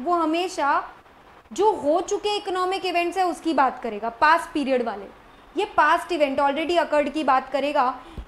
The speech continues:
इसमें हम सबूत इकट्ठा करते हैं, एफ़एसआर free from material misstatement, Evidence भी past oriented होता है और इसकी हम report में लिखते हैं, true and fair view मिला के नहीं मिला।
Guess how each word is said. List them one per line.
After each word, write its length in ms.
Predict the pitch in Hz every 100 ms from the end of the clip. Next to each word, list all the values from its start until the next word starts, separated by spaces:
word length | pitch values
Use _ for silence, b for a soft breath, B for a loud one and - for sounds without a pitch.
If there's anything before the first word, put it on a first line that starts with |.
| 285
इसमें 260 | 294 359
हम 180 | 370 349
सबूत 320 | 349 302 339
इकट्ठा 340 | 339 339 320 330
करते 280 | 330 311 339
हैं, 140 | 320
एफ़एसआर 380 | 294 311 311 302
free 200 | 302 277
from 160 | 285 262
material 440 | 233 247 285 311
misstatement, 520 | 320 330 330 359 359 247 B B B -
Evidence 460 | 262 320 349 359
भी 100 | 339
past 340 | 370 320 330 349
oriented 460 | 339 339 330 349
होता 200 | 349 392
है 180 | 381 247 - - 269
और 100 | 285
इसकी 280 | 285 - 330
हम 160 | 302
report 320 | 285 285 285
में 120 | 285 294
लिखते 240 | 269 339
हैं, 120 | 339
true 120 | 311
and 180 | 285 277
fair 220 | 277 247
view 120 | 240 254
मिला 240 | 233 220
के 140 | 226
नहीं 140 | 233 208
मिला। 200 | 202